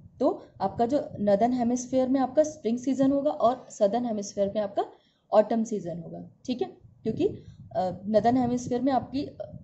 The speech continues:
थोड़ी बहुत डाय-, direct rays पड़ती हैं, बाकी slanting rays पड़ती हैं, ठीक है, क्योंकि इस स्प्रिंग season क्या होता है, ना ही ज़्यादा,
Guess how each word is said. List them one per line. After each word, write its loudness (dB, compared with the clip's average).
थोड़ी 2
बहुत 2
डाय-, 2
direct 4
rays -2
पड़ती -2
हैं, -2
बाकी 2
slanting -4
rays -6
पड़ती -10
हैं, -14
ठीक -6
है, 0
क्योंकि -2
इस -4
स्प्रिंग -4
season 0
क्या 0
होता 2
है, -6
ना -6
ही -2
ज़्यादा, 0